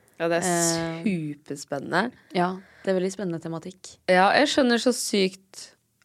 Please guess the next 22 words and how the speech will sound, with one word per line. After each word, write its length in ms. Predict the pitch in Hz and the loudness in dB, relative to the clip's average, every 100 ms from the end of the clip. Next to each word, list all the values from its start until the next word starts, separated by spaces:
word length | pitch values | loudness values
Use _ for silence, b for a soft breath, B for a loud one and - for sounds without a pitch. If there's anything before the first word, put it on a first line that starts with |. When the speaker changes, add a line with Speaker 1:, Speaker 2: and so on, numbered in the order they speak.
| _ - | _ -8
Speaker 1:
hvorfor 480 | 180 180 165 175 | -2 0 0 0
det, 380 | 170 160 156 101 - - - | 4 4 4 0 -4 -18 -8
hvorfor 260 | 175 175 170 | -4 -2 0
folk 160 | 165 156 | 0 0
gjør 140 | 147 | 0
det, 180 | 156 190 - | 0 -2 -4
og 180 | - - - | -6 -6 -4
at 200 | - 165 | 0 2
det 100 | 165 | 2
er 140 | 151 156 | -4 -6
tiltalende. 580 | 156 147 135 139 180 190 _ - | -4 -2 -2 -2 -2 -6 _ -4
Og 460 | 175 165 165 160 156 b b b | 0 2 2 0 -4 b b b
spesielt 440 | - - 175 170 170 | -10 -6 0 0 2
under 120 | 190 | -2
lockdown 380 | 170 156 180 170 | -2 -4 -4 -2
så 80 | 170 | -2
var 80 | 156 | -4
det 80 | 160 | -4
jo 60 | |
veldig 160 | 156 160 | -6 -6
mange 160 | 151 | -6
som 280 | 151 - - | -6 -8 -8